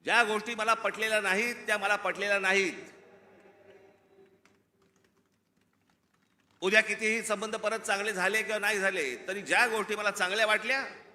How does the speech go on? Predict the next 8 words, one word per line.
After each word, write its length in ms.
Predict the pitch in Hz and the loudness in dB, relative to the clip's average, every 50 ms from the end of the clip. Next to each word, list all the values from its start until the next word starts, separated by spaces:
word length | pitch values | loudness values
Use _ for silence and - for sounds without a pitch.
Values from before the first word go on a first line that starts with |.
| - - - - - - _ - | -20 -20 -20 -20 -20 -20 _ -16
स्वागत 280 | - 131 131 147 175 170 - 160 | -10 -8 -6 -4 -4 -4 -4 -4
करणार, 300 | 156 151 139 123 104 87 - - - - _ _ _ _ _ _ _ _ _ _ _ _ - _ _ _ _ _ _ _ _ _ _ _ _ _ _ _ _ _ _ _ _ - | -6 -4 -4 -4 -6 -6 -10 -20 -20 -20 _ _ _ _ _ _ _ _ _ _ _ _ -20 _ _ _ _ _ _ _ _ _ _ _ _ _ _ _ _ _ _ _ _ -2
ज्या 100 | 151 160 | -2 0
गोष्टी 260 | 160 170 160 175 165 | 0 -2 -4 -4 -4
नाही 220 | 147 151 180 226 | -2 -2 -2 -2
पटल्या, 440 | 208 214 202 - 196 202 220 240 240 - - - - _ _ _ _ - | -2 -4 -6 -6 -6 -6 -6 -6 -8 -12 -18 -20 -20 _ _ _ _ -10
विरोध 260 | 104 131 165 185 180 | -8 -4 -4 -4 -4
करणार. 380 | 180 185 180 170 165 156 131 | -2 -4 -4 -2 -2 -2 -4